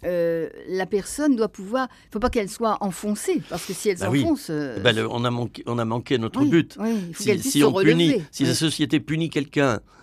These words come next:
Speaker 2: et le rempire,
Speaker 1: Bah oui.
Speaker 2: elle a fauté davantage que celui qu'elle
Speaker 1: Oui,
Speaker 2: juge.
Speaker 1: oui.
Speaker 2: Et malheureusement,
Speaker 1: Eh oui.
Speaker 2: les peines qui sont prononcées à l'heure actuelle, et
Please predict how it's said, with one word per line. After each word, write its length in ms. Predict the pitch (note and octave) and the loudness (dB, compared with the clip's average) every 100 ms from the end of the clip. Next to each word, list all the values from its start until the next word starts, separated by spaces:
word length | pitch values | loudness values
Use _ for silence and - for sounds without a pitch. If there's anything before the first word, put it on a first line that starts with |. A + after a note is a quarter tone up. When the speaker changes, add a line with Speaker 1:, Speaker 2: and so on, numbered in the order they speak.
| - - | -20 -2
Speaker 2:
et 100 | B2 | 2
le 100 | B2+ | 4
rempire, 640 | A2+ A#2+ F3+ G#3+ A3+ - - | 4 0 0 2 0 -2 -6
Speaker 1:
Bah 220 | D#3+ B2 | -6 -6
oui. 120 | C3+ - _ _ _ _ _ _ - | -10 -20 _ _ _ _ _ _ 2
Speaker 2:
elle 140 | C#3 | 2
a 60 | C3 | 4
fauté 420 | D#3 D#3 G3 G3 | 0 2 4 6
davantage 480 | D#3 C#3 D3+ D#3+ - | 4 2 0 -2 -4
que 80 | C3+ | -8
celui 380 | - B2+ C3+ | -6 -2 -2
qu'elle 160 | C3+ C3 | 0 -2
Speaker 1:
Oui, 40 | A2+ | -2
Speaker 2:
juge. 380 | C#3 A#2+ F#2 - | -2 -4 -6 -12
Speaker 1:
oui. 120 | C3+ _ - | -16 _ 2
Speaker 2:
Et 80 | D3+ | 4
malheureusement, 800 | D#3+ F#3 D#3 B2+ G#2+ D3 A2 D#2+ | 4 2 0 -2 -6 -4 -4 -6
Speaker 1:
Eh 220 | E3 D#3+ D#3+ | -8 -8 -10
oui. 120 | - _ - - - | -14 _ -20 -20 -8
Speaker 2:
les 140 | A2+ | -6
peines 520 | B2 D#3+ D3+ A#2+ F2 D2+ _ _ _ _ _ _ | -2 2 2 0 -4 -10 _ _ _ _ _ _
qui 120 | G#2+ | -14
sont 180 | - B2 | -6 -6
prononcées 600 | - C3+ B2+ B2 - B2 A2 | -4 -2 0 -2 -2 -2 0
à 40 | |
l'heure 160 | G2+ G2 | -2 -4
actuelle, 560 | - C3+ D3+ F3+ D#3 - | -6 -2 0 0 -2 -6
et 220 | A2+ - | -6 -6